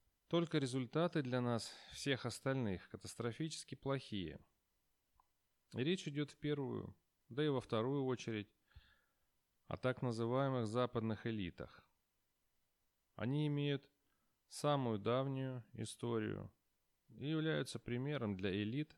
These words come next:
других стран. В том числе, к сожалению, и наша страна не исключение. Между ними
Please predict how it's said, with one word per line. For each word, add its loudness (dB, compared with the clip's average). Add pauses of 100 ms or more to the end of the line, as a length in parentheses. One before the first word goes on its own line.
(240)
других -2
стран. -4 (1120)
В -20
том 2
числе, -2
к -8
сожалению, 0 (420)
и -4
наша 2
страна -2
не -2
исключение. -8 (2000)
Между 0
ними 0